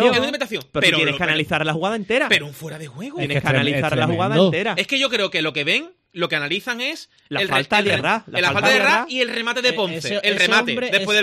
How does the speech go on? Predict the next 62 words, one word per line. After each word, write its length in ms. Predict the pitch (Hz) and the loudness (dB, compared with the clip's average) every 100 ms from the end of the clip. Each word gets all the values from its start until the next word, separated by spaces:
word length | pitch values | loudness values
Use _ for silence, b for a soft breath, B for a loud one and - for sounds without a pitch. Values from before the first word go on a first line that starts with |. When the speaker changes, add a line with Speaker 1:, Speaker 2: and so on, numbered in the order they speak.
| 202 | 0
Speaker 2:
del 100 | 175 | -4
centro. 160 | - 208 | -4 -6
Speaker 3:
es 80 | 190 | -6
que 100 | 233 | -8
lo, 100 | 214 | -6
Speaker 2:
Que 140 | 175 | -4
Speaker 3:
lo, 60 | 147 | -4
Speaker 2:
no 40 | |
está 140 | - | -4
en 80 | 165 | -6
fuera 160 | 160 156 | -2 0
de 40 | |
juego 160 | 160 170 | 2 2
Speaker 3:
lo 60 | |
Speaker 2:
el 60 | 160 | 2
Speaker 3:
que 40 | |
nos 80 | 160 | 2
Speaker 2:
remate. 140 | 254 214 | 2 0
Speaker 3:
pasa 100 | 240 | -6
a 20 | |
nosotros 260 | 240 180 208 | -6 -4 -4
Speaker 2:
No. 40 | |
Speaker 3:
con 120 | 233 240 | -4 -2
los 80 | 226 | -2
árbitros 400 | 240 233 240 208 | -4 -6 -8 -8
es 100 | 202 | -8
que 100 | 196 | -10
nosotros 480 | 180 214 214 220 - | -10 -10 -10 -10 -10
no 200 | 180 185 | -12 -12
importamos 580 | 185 196 185 190 180 170 | -10 -8 -8 -8 -8 -8
absolutamente 640 | 175 175 165 160 156 147 | -8 -8 -8 -8 -8 -8
nada. 220 | 120 104 120 | -10 -10 -10
Entonces, 260 | 160 156 | -8 -8
en 80 | 170 | -10
es-, 140 | 190 - | -12 -14
en 140 | 175 | -14
esa 340 | 196 214 208 190 | -10 -8 -8 -8
jugada, 440 | 208 220 233 226 - b b | -6 -6 -6 -8 -14 b b
el 180 | b 151 | b -2
árbitro 320 | 156 180 147 131 | -2 -4 -8 -10
se, 180 | 123 - | -12 -12
eh, 240 | 147 131 123 | -8 -8 -8
se 160 | 135 | -8
centra 440 | - 190 202 233 196 | -4 -4 -4 -6 -4
en 80 | |
la 120 | 170 156 | -4 -4
posible 340 | 135 143 160 | -8 -8 -8
falta, 300 | 185 190 220 | -8 -8 -6
en 80 | 190 | -8
el 80 | 160 | -8
salto, 360 | 160 151 156 | -10 -10 -10
creo 140 | 135 131 | -10 -10
que 140 | 143 | -8
es 60 | 131 | -8
Boyé 280 | 143 147 | -6 -6
con 180 | 143 139 | -6 -6
Diarra, 300 | 143 147 160 | -6 -4 -4
no, 180 | 127 123 | -6 -8
no 280 | 127 127 131 | -8 -8 -4
lo 140 | 135 | -4
recuerdo 360 | 135 139 143 143 | -4 -2 -2 -2
bien. 160 | 139 | -4